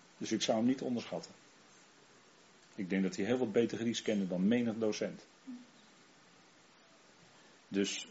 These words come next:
die concordante vertaling, eh, kijk, broeder Nog was echt door God geleid om dit allemaal zo te doen, hoor. En die ging heel wat dieper op het Grieks in dan menige docent en menig theoloog. Laat ik u dat wel vertellen. Dus als u de concordan-,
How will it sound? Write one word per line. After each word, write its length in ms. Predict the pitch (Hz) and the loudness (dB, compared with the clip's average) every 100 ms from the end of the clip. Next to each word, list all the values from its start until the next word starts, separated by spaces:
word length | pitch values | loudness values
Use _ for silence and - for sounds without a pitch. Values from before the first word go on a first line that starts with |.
| - | -12
die 420 | 98 92 90 90 - | -6 -2 -2 -4 -4
concordante 440 | 104 98 101 98 | -2 2 2 2
vertaling, 480 | 92 107 98 98 95 87 - | -2 -2 0 0 0 -4 -10
eh, 80 | 110 110 - 98 - | -14 -12 -12 -12 -4
kijk, 240 | 104 98 | 0 2
broeder 240 | 101 101 | 2 4
Nog 180 | 104 107 | 4 2
was 260 | 101 98 - | 0 0 -2
echt 220 | 104 107 | -4 0
door 220 | 101 92 | 2 2
God 340 | - 95 - - - | 2 0 0 -12 -12
geleid 480 | - 104 104 107 | 0 4 4 2
om 160 | - 95 | -2 -2
dit 160 | 92 95 | -2 -2
allemaal 200 | 98 101 | -4 -2
zo 160 | 107 | -2
te 140 | 98 101 | -2 -4
doen, 160 | 85 | -4
hoor. 160 | 80 143 - - - - - - - - | -6 -12 -16 -20 -20 -20 -20 -20 -20 -10
En 100 | 87 | -4
die 180 | 90 87 | -2 -2
ging 420 | 85 - 104 92 | -4 -2 0 0
heel 240 | 92 143 | 6 6
wat 160 | 143 113 | 6 4
dieper 240 | 135 135 | 2 0
op 100 | 120 | -2
het 100 | - | -4
Grieks 320 | - 120 117 - | -2 -2 0 0
in 180 | 110 | 0
dan 180 | 101 95 | 2 2
menige 340 | 98 110 101 101 | 4 2 -2 0
docent 460 | 101 98 101 95 | 0 2 -2 -2
en 120 | - | -2
menig 260 | 92 90 85 | -4 -6 -6
theoloog. 500 | - 85 85 85 - - - - | -4 -4 -6 -10 -18 -20 -20 -16
Laat 220 | - 87 | -6 -6
ik 80 | - | -2
u 60 | 101 | 0
dat 180 | 107 104 | 0 2
wel 180 | 95 | 0
vertellen. 360 | 85 - 90 82 - - - - - - - - - | 0 -6 -10 -10 -18 -20 -20 -20 -20 -20 -20 -20 -14
Dus 160 | 95 92 | -8 0
als 240 | 95 - | 0 2
u 220 | 98 87 - - | 0 0 -8 -8
de 140 | 95 | -6
concordan-, 480 | 85 101 98 101 104 | -2 -2 2 2 0